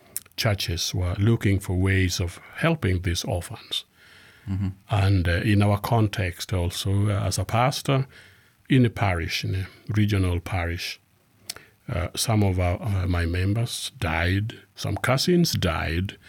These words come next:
Speaker 1: some uncles died, and orphans were left.
Speaker 2: Mm.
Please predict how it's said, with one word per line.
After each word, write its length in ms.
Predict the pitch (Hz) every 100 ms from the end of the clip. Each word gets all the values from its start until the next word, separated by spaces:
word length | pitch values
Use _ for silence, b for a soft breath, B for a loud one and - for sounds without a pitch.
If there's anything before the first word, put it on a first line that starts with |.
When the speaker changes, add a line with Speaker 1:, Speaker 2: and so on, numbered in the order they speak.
| B -
Speaker 1:
some 200 | - 95
uncles 680 | 123 165 160 139 120 120 -
died, 760 | 98 85 82 82 85 87 113 - B B B B B -
and 400 | 98 92 90 90
orphans 600 | - 92 - 90 85 -
were 140 | 87
left. 560 | 90 90 85 - - - _ _ _ _ _ _ -
Speaker 2:
Mm. 240 | 80 82